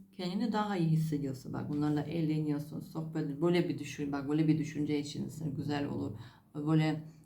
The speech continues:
hayatım sosyalleşir bu kişiyle, böyle, e, mutlu olurum, eğlenirim düşünüyorsun. E, Kılıç Kralı ile ha-, eskilere de ilgili bazı duyguları karışık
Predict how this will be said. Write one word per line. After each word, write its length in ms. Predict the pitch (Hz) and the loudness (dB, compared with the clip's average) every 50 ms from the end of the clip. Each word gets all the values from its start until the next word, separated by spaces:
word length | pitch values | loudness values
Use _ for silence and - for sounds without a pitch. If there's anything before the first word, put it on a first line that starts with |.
| - - | -16 -6
hayatım 500 | - 156 165 165 156 156 156 156 160 160 | 0 4 6 6 6 6 4 4 4 4
sosyalleşir 760 | 160 - 156 156 - - 160 156 151 151 - - 165 160 151 | 4 2 0 -2 -2 0 2 2 4 4 2 2 2 2 2
bu 140 | 151 151 - | 2 0 0
kişiyle, 640 | - - - - 156 160 156 156 156 151 156 156 - - - - - - - | -2 -4 -2 2 6 6 6 8 6 4 2 0 -2 -8 -10 -16 -18 -12 -6
böyle, 420 | 151 156 156 160 160 160 160 156 156 | -2 0 2 4 6 6 8 8 6
e, 540 | 160 160 - - - - - 160 - - - | 4 2 0 -2 -4 -4 -4 -4 -2 -2 0
mutlu 380 | 156 160 160 160 - - 165 | 2 4 4 2 2 2 4
olurum, 440 | 165 156 156 160 160 160 165 160 160 160 | 4 6 6 6 6 6 6 6 6 8
eğlenirim 640 | 165 160 160 160 160 160 160 - - 170 160 151 156 | 10 12 12 12 12 12 12 10 8 6 4 4 4
düşünüyorsun. 840 | 151 160 - - 147 151 143 135 - - - 220 220 - - - - - - - - - - - - - - _ _ - | 2 0 0 -2 0 0 0 -2 -4 -8 -10 -10 -10 -10 -12 -14 -18 -20 -20 -20 -20 -20 -20 -20 -20 -20 -20 _ _ -4
E, 240 | 160 160 156 156 156 | 0 2 2 2 2
Kılıç 360 | 165 185 214 285 - - - - | 2 2 2 2 0 -2 -4 -2
Kralı 400 | 285 285 240 247 247 247 247 247 | 0 2 2 2 2 2 0 0
ile 200 | 240 240 226 214 | 0 2 2 2
ha-, 260 | 202 196 190 - - 196 | 2 2 0 0 0 0
eskilere 680 | 208 202 - - - - 254 247 233 240 240 247 233 220 | 0 0 0 -2 -6 -6 -4 -2 -2 0 0 0 2 4
de 180 | 226 220 226 | 4 4 4
ilgili 340 | 220 208 220 226 247 220 202 | 4 2 2 2 2 2 2
bazı 320 | 208 - 208 208 202 196 190 | 2 2 0 0 -2 -2 0
duyguları 500 | 214 208 190 202 202 208 208 208 208 - | 0 2 2 2 2 2 2 0 -2 -4
karışık 640 | - 202 196 196 196 196 - - 208 214 202 - | -4 -2 0 0 0 0 0 0 -2 -2 -2 -4